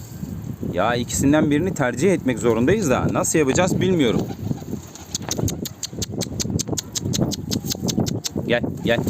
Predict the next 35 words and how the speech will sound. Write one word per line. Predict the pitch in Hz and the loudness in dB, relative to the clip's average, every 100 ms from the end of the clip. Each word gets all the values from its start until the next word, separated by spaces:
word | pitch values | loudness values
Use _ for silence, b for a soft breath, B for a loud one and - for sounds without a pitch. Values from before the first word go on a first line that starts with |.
| - | 0
gel, | 117 - - | 2 2 0
gel. | 113 - - 110 - - - - - - - - - - - - - | 0 2 0 0 0 2 0 -2 -4 0 0 0 0 0 0 -2 0
Gel, | 113 - - | 0 0 0
gel, | 107 110 - | 0 2 2
gel. | - 113 - - - - - - - - - | 2 0 -2 -2 -2 0 0 0 -2 -2 0
Bu | - | 0
güzel | - 156 170 131 | 2 2 2 2
böyle | 117 107 | 0 0
şeytan | - 123 117 170 - | 0 0 2 2 2
gibi | 156 160 | 2 2
bir | 156 | 2
kuş | - - - | 0 0 0
bu | 101 | 2
ha. | 95 87 - | 0 0 0
Gel, | 117 - - | 0 0 0
gel, | 110 110 - - | 0 -2 0 0
gel. | - - - - - - - - - - - - | 0 -2 -4 -2 -2 -2 -4 -2 -2 -2 -2 0
Al, | 139 | 2
al. | 147 139 - - 139 | 2 -2 -4 0 0
Al | 151 | 2
şuraya | 151 151 143 | 2 2 2
araya | 135 147 | 4 4
gir. | 151 156 123 - - - - - - - | 4 2 2 0 0 0 -2 -4 -4 0
Ben | 135 | 2
seni | 120 123 127 127 | 2 2 2 0
bir | - 117 | 2 2
arada | 123 127 | 2 2
alayım. | 120 131 107 - - - - - - - - - - - - - | 2 2 0 -2 -6 -10 -12 -12 -14 -14 -12 -6 -2 -2 -2 0
Tabii | 104 92 - | 0 0 -2
eğer | 98 123 | 0 2
alamazsam | 123 135 151 143 - 151 | 2 4 4 4 2 2
bu | 143 | 2
kuş | 139 - | 0 -2
gider | 127 139 | 2 2
arkadaşlar. | 127 104 113 104 - 87 | 4 0 0 0 -2 -6